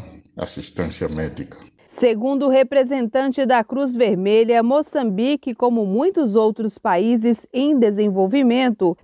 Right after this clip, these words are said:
Speaker 2: precisa de apoio externo para avançar com a campanha de vacinação.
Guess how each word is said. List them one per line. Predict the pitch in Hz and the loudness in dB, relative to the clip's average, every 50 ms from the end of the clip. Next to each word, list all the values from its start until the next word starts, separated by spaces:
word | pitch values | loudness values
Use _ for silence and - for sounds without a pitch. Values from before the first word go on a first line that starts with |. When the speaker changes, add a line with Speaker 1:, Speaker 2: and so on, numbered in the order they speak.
| _ | _
Speaker 2:
precisa | - 302 330 339 320 - 349 320 330 320 | -2 0 2 2 2 2 2 4 4 2
de | 311 302 302 | 4 4 2
apoio | 254 220 196 - 247 269 285 | 2 2 2 2 0 2 2
externo | 277 247 226 - _ - 262 254 277 285 269 269 254 | 2 0 0 -2 _ -4 -2 0 0 2 0 0 0
para | - 262 254 262 269 | 0 2 2 2 2
avançar | 277 285 311 302 269 233 - - 269 247 254 277 | 2 0 0 -2 -2 -2 -2 0 2 2 2 0
com | 254 - 277 277 | 0 -2 -2 -2
a | 269 254 | -2 -2
campanha | 302 294 269 240 - 240 240 240 240 | -2 -2 -2 0 0 0 0 0 0
de | 226 254 226 | 0 0 2
vacinação. | 247 254 254 - - 285 294 302 294 - - - 269 240 240 240 240 | 2 2 0 0 -4 -2 0 0 -2 -2 -2 -2 0 0 2 0 -2